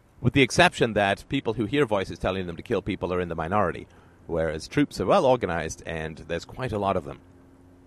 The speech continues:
Much more dangerous. But nobody has any problem with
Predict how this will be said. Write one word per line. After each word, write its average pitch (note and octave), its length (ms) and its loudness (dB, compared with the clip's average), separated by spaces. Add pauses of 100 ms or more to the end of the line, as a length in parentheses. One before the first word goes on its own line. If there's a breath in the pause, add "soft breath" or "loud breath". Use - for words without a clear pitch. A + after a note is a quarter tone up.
(300)
Much - 240 -6
more D#2+ 140 -2
dangerous. D2 400 -10 (3000)
But D3+ 100 6
nobody G3 300 6
has E3+ 240 2
any D#3+ 120 2
problem C3+ 600 0 (420)
with A#2+ 680 4